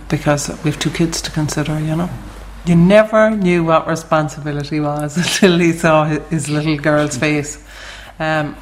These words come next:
there's a picture of me on the mantelpiece, and it's just after I gave birth. And Noel,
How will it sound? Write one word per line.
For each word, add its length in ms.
there's 160
a 20
picture 260
of 80
me 200
on 120
the 60
mantelpiece, 560
and 300
it's 300
just 180
after 260
I 80
gave 280
birth. 360
And 120
Noel, 220